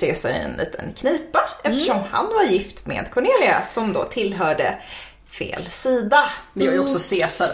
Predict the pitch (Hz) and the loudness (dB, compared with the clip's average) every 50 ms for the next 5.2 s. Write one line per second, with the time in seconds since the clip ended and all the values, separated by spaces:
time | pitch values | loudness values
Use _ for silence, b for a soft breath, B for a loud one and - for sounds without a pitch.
0 | - - - - - - - - - - 190 196 190 175 160 175 175 175 165 - | -4 -10 -14 -16 -20 -20 -20 -12 -4 0 0 0 0 0 -2 -2 -2 -2 -2 0
1 | 170 165 170 156 - - 196 185 - 160 175 165 147 - - - - - 185 - | -2 -2 -2 -2 -4 -2 -2 -2 0 0 -2 -2 -2 -4 -8 -10 -4 -2 -2 -2
2 | - - - - 202 196 196 214 208 208 - - - - - - - - - - | -2 -4 -4 0 2 2 4 2 2 -2 -6 -14 -20 -20 -20 -20 -20 -8 -2 0
3 | 247 240 202 180 156 214 - - - - 262 254 262 269 262 277 294 277 233 - | 0 2 2 2 2 2 2 0 0 0 2 4 4 6 6 6 6 6 6 4
4 | 143 139 - - - - - - 226 254 254 262 247 226 202 196 196 208 175 - | 2 -2 -6 -6 -6 -4 -2 2 4 4 6 6 6 6 4 4 2 2 0 0
5 | 185 170 160 131 | -2 0 0 -2